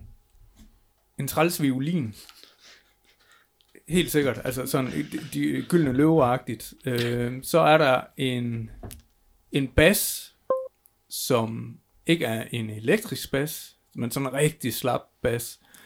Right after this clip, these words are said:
så er der noget brass,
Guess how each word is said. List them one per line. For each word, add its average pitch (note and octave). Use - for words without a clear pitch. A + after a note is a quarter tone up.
så F#3
er D3+
der -
noget B2
brass, -